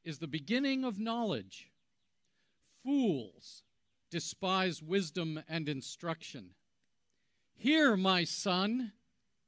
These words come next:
your father's instruction, and forsake not your mother's teaching.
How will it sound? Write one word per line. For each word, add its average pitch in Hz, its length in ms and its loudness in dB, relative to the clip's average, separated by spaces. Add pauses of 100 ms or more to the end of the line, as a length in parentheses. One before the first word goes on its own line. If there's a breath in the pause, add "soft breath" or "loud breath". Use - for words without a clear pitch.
(360)
your 135 160 -6
father's 156 520 -4
instruction, 139 840 -12 (1120)
and 208 180 0
forsake 247 680 0
not 214 580 0 (680)
your 143 180 -6
mother's 156 580 -2
teaching. 117 520 -14